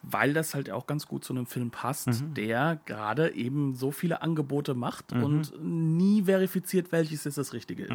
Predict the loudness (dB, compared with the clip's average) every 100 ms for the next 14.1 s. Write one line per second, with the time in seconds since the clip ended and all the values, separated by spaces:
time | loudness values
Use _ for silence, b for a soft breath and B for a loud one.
0 | 0 0 -2 -4 -2 -2 B B B B
1 | B B -2 2 2 0 -4 -4 -4 -4
2 | -6 -4 -6 -2 -4 -4 -6 -2 0 0
3 | -2 -4 -4 -6 -8 -10 -12 -18 -20 _
4 | -8 -4 -2 -2 -2 -2 -2 0 2 4
5 | 4 6 6 6 6 4 0 2 2 4
6 | 4 6 4 2 0 4 6 4 4 2
7 | 2 0 -2 0 0 2 0 2 0 -2
8 | 0 0 2 0 0 -2 -2 -4 -6 -6
9 | -2 2 2 2 -2 -4 -6 -6 -6 -6
10 | -12 B B B B B -2 0 0 -2
11 | 0 -2 0 -2 -2 -4 -2 -2 0 -4
12 | -2 -6 -4 -6 -4 -8 -6 -6 -6 -4
13 | -2 -2 B B B B 2 4 4 2